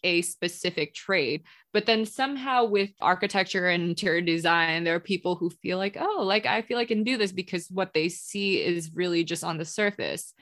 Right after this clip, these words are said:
But again, like, if we go back to architecture as an entire system,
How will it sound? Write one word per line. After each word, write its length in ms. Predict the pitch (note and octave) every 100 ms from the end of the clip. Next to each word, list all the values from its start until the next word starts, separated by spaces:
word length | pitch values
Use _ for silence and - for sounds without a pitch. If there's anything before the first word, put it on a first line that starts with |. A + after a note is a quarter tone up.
| - -
But 240 | G#3 D3
again, 480 | G3+ F#3 G3+ G3 G3
like, 220 | F3 F#3
if 80 | F#3
we 140 | F#3
go 180 | F3 F3+
back 340 | E3 E3+ F3 -
to 120 | -
architecture 680 | D#3+ F3 F3+ F#3 F3 F3+ E3+
as 140 | D#3+
an 100 | E3
entire 320 | E3 F3 D#3+
system, 720 | D#3+ G3 F#3+ - D#3+ D3+ E3+